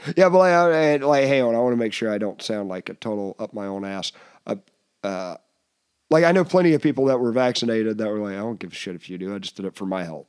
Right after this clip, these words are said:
Speaker 2: I'm like, "Yeah, cool, whatever. All right, who, who gives a shit?"
Speaker 1: Yeah.
Speaker 2: Yeah. Um, cool. Go-, good for you.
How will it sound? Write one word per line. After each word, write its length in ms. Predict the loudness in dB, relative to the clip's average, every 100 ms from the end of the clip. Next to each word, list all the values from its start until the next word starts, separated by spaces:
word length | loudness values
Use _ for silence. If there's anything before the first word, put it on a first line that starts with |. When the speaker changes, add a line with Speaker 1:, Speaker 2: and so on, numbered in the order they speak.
| -10
Speaker 2:
I'm 80 |
like, 140 | -6 0
"Yeah, 160 | 0
cool, 220 | 0 -2 0
whatever. 380 | 0 0 -2 -6
All 100 | -6
right, 120 | -6 _
who, 80 | -8
who 200 | -4 -2
gives 200 | -2 -2
a 20 |
shit?" 240 | -10 -12 -16 -10
Speaker 1:
Yeah. 140 | -10 -10 -8
Speaker 2:
Yeah. 180 | -6 -6 -8 -12
Um, 340 | -6 -4 -4 -10 _
cool. 260 | 0 0 _ _ _ _
Go-, 160 | -2
good 220 | 0 -4 -2
for 100 | -2
you. 160 | -2